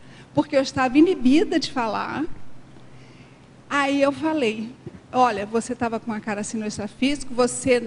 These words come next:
eu não te via porque eu estava numa dimensão e, e você na outra."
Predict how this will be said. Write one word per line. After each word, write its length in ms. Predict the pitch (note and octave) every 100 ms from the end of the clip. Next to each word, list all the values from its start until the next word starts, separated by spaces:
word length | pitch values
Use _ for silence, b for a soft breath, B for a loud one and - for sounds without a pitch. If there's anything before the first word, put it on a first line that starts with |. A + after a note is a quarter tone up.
| -
eu 160 | B3 B3
não 260 | B3+ D4
te 220 | D4+ D4
via 420 | A#3+ G3+ A3 A#3+ C4+
porque 280 | C4+ -
eu 40 | C4
estava 320 | B3+ A#3+ A3
numa 240 | A3+ A3
dimensão 600 | A3 A#3 A3 A3 - A3 A#3+
e, 160 | B3 - -
e 100 | B3
você 380 | A3 A#3+ - A#3
na 180 | A3+ C#4
outra." 420 | D#4 C4 - G3+